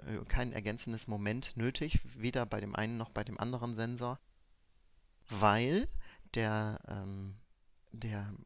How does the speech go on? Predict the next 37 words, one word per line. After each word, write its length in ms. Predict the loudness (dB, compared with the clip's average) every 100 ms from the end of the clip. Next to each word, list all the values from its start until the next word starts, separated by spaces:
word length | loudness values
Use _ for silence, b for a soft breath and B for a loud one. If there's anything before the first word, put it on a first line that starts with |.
| -14 -12 -10
Hebelarm, 960 | -10 -4 4 4 8 6 6 2 0
den 140 | 0 -2
die 100 | 0
Masse 380 | 0 0 -2
hat, 300 | 0 -2 -4 -8 B B B
offensichtlich, 600 | 0 0 -2 -2 -4 -6 -10 -10
äh, 240 | -4 -2 0
null 300 | 4 6 6
ist, 420 | 4 -4 -6 -6
weil 160 | -4 -4
es 160 | -4
hier 140 | -4 -2
keine 280 | 2 2 2
weiteren 300 | 0 -2 -4
Kräfte, 480 | -4 -4 -2 -4 -6 B B B B
äh, 200 | -6 -4
gibt 380 | -4 -6 -6 -6
im 180 | -6
System 340 | -4 -4 -4 -4
und 120 | -4
keine 240 | -2 -2
weiteren 340 | -2 -2 -2 -2
Massen, 280 | -4 -4 0
muss 240 | 2 2
das 200 | -2 -2
so 100 | -2
sein, 240 | 0 0
dass 120 | -2 -6
der 100 | -4
Hebelarm, 540 | -2 0 0 2 -2
den 120 | -2
die 80 | -4
Masse, 360 | -4 -4 -6 -8 B B B B
äh, 180 | -4 -2
bewirkt, 460 | 0 4 4 2 0
null 220 | 6 8
ist. 440 | 8 4 0 -4